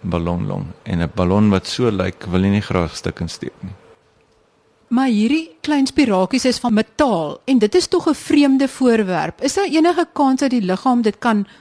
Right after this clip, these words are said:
Speaker 2: verwerp?
Speaker 1: Dit word gemaak van nitinol,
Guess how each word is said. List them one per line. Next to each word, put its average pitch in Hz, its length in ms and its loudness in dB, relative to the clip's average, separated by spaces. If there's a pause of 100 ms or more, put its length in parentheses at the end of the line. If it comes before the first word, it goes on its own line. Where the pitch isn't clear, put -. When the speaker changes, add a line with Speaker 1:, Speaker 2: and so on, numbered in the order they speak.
Speaker 2:
verwerp? 190 640 -2 (880)
Speaker 1:
Dit 104 120 -6
word 120 160 0
gemaak 113 340 0
van 101 280 0
nitinol, 95 720 -2